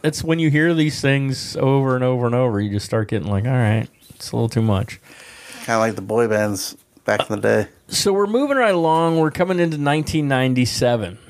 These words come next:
Speaker 1: right? <clears throat> And in ninety-seven, uh, the song that hits number one is not one you're gonna think of.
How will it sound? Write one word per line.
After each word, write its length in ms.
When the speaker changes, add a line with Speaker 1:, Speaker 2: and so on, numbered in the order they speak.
Speaker 1:
right? 320
<clears throat> 0
And 380
in 140
ninety-seven, 880
uh, 360
the 100
song 400
that 220
hits 240
number 260
one 280
is 240
not 280
one 160
you're 120
gonna 180
think 320
of. 320